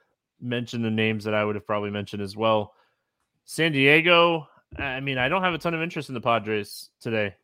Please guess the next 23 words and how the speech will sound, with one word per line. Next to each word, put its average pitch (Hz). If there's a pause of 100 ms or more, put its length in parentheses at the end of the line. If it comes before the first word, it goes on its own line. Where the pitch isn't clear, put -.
Like, 107 (120)
if 113
you're 135
stacking 143
them, 151
they're 117
expensive. 135
And, 107 (220)
I 117
mean, 117
I 113
would 127
pay 127
up 139
for 135
the 123
Braves 127
or 123
Dodgers 131
or 110
Texas 139
or 107
Chicago 147